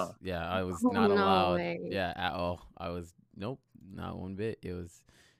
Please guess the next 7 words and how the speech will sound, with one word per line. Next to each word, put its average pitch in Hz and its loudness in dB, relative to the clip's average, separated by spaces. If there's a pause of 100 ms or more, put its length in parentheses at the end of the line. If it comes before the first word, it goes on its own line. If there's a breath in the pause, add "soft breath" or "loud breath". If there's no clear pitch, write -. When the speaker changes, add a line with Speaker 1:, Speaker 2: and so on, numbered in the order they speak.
(100)
Speaker 2:
it - -12
sucked, 98 0
but, 87 -4 (480)
um, 90 -4 (800)
it, 104 -4 (500)
so, 131 4
like, 127 2